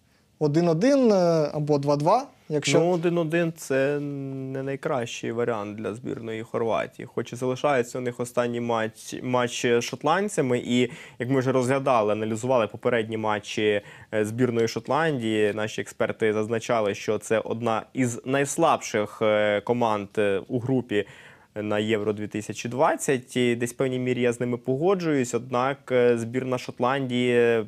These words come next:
Speaker 2: може е, кусатись, вони можуть, е, чіплятися за результат. Е, сьогодні, звичайно, там збірна Англії, але теоретично, теоретично шотландці ще можуть очки відбирати. І якщо сьогодні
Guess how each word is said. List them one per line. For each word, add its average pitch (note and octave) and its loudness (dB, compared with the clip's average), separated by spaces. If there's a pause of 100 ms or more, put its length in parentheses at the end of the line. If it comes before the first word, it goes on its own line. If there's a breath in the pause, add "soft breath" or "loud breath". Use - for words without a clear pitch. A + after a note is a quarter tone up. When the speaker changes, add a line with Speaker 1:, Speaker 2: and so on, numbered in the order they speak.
(220)
Speaker 2:
може D3 2 (720 soft breath)
е, A#2 6
кусатись, B2 0
вони C3 -2
можуть, C3 2
е, B2 4
чіплятися C3 0
за B2+ 0
результат. C3 2
Е, A#2+ 2
сьогодні, C#3 0
звичайно, A#2 0
там A2 -6
збірна C3 0
Англії, G3 4 (320 loud breath)
але E3+ 4
теоретично, F3+ 2
теоретично C3 2
шотландці F3+ -2
ще E3 -4
можуть E3 -2
очки C#3+ -4
відбирати. B2+ 0
І C#3+ -2
якщо C3+ 2
сьогодні D#3 2